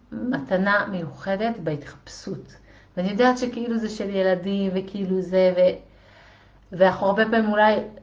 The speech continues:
רצינו להתחפש מתוך מה יהיה מגניב ומצחיק או מרשים, או סוף סוף אני אוכל ללבוש מיני קצר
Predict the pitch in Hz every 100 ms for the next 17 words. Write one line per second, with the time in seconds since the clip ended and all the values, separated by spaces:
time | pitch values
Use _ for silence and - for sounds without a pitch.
0 | _ - 190 233 226 220 - 190 214 202
1 | 196 190 202 - 202 202 202 190 185 202
2 | 214 208 185 190 190 - - 226 220 208
3 | 190 190 180 - - 214 202 190 190 190
4 | 208 - - 202 185 196 196 180 196 190
5 | - _ - 190 185 202 196 190 185 185
6 | 175 165 185